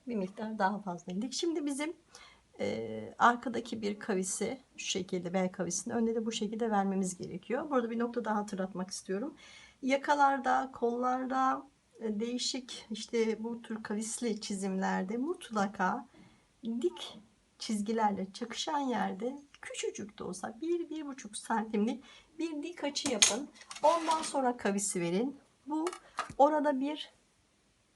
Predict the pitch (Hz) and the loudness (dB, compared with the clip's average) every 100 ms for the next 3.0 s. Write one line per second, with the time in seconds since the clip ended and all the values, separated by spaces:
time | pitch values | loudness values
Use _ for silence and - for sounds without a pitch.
0 | _ _ _ _ _ _ _ - - - | _ _ _ _ _ _ _ -6 -2 2
1 | 269 254 233 226 240 - _ _ _ _ | 4 4 4 2 0 -14 _ _ _ _
2 | 247 240 - 226 277 - 208 214 - 262 | -10 -8 -4 -2 -2 -2 -4 -2 0 0